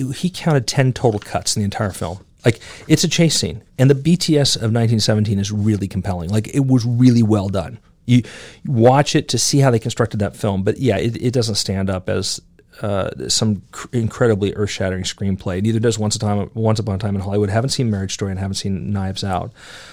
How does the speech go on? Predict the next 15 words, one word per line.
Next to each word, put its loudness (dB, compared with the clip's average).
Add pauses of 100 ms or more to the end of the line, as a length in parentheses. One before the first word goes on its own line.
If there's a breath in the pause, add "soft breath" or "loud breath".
(120)
So 2
it 4
looks 0
like 2 (180)
I'm -2
gonna 0
have -2
to 2
get -4
Parasite. -6 (840 loud breath)
Uh, 6
adapted 4
screenplay, -2
Jojo 2
Rabbit, 2